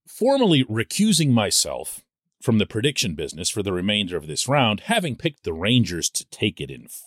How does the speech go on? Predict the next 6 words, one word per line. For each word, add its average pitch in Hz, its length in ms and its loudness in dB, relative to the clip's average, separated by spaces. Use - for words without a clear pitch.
five, - 640 0
<laughs> - 240 -20
nice 175 260 2
job 185 460 2
there, 190 380 4
huh? 240 240 4